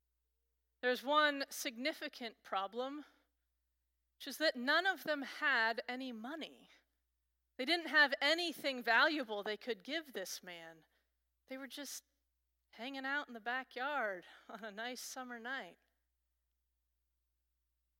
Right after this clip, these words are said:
So they started talking to him,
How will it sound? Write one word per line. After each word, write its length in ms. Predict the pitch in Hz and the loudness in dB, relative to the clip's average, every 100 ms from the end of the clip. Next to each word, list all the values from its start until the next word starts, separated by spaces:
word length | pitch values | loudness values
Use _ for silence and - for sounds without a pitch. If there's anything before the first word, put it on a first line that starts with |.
| _ _ _ _ _ _ _ _ _ | _ _ _ _ _ _ _ _ _
So 140 | - | -10
they 100 | 247 | -8
started 340 | 247 277 254 233 | -4 -4 -4 -8
talking 400 | - 247 - 180 | -10 -10 -10 -14
to 100 | - | -10
him, 300 | 185 180 160 | -10 -8 -12